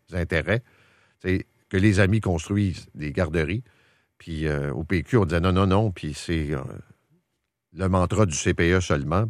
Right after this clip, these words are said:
Puis il y a d'autres types de, de, bon, alors, on peut-tu d'abord faire un inventaire qui est réel ? Le ministre, il dit qu'on a besoin de cinquante mille places.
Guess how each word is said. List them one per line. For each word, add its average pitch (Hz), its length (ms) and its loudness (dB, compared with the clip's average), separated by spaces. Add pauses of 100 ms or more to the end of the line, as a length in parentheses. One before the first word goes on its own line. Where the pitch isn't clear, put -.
Puis - 60 -8
il - 20 0
y - 20 0
a 82 40 0
d'autres 107 340 2
types 92 260 0 (220)
de, 71 160 -8
de, 55 160 -10 (440)
bon, 90 140 -4 (300)
alors, 123 240 2 (960)
on 101 80 -6
peut-tu 123 240 0
d'abord 131 260 8
faire 120 180 8
un 104 120 4
inventaire 110 480 6
qui - 100 -2
est 92 60 4
réel ? 101 300 6
Le 92 60 4
ministre, 151 400 6
il 110 80 4
dit 139 220 0
qu'on 123 480 4
a 123 260 4 (300)
besoin 117 320 4
de 110 120 4
cinquante 135 420 4
mille 92 180 2
places. 135 460 4